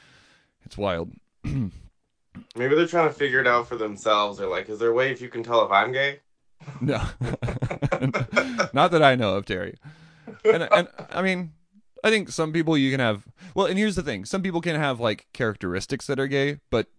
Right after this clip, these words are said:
Speaker 1: you know, it just turns out they're a straight person with a lisp or something, you know? So there's, like,
Speaker 2: Yeah, they're
Speaker 1: you
Speaker 2: more feminine.
Speaker 1: Yeah, and so you could look at people and have, like, an idea of whether or not they're gay or not, but that doesn't, y-, we shouldn't base that and say, like,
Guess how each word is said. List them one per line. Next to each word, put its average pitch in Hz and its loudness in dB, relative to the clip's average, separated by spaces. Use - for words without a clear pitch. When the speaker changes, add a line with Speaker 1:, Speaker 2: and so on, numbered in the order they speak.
Speaker 1:
you 117 -2
know, 101 0
it 104 -6
just 113 -12
turns 123 -4
out 117 -2
they're 113 -4
a 101 -2
straight - -6
person 110 -4
with 143 -2
a 175 0
lisp 196 0
or 95 -4
something, 85 -10
you 92 -4
know? 107 -2
So 110 -6
there's, 123 0
like, 123 -2
Speaker 2:
Yeah, 127 8
they're 135 2
Speaker 1:
you 127 -4
Speaker 2:
more 127 2
feminine. 101 0
Speaker 1:
Yeah, 190 4
and 139 0
so - 0
you 175 -2
could 180 -2
look 160 -2
at - -8
people 147 -4
and 135 -4
have, 135 -2
like, 123 -2
an 113 -6
idea 110 0
of 101 -2
whether 101 0
or 101 -4
not 98 -4
they're 90 -8
gay 113 -2
or 104 -2
not, 90 -4
but 107 -8
that 131 -2
doesn't, 123 -8
y-, 110 -4
we 110 -6
shouldn't 117 -6
base 120 -2
that 101 0
and 98 -8
say, 98 -6
like, 90 -4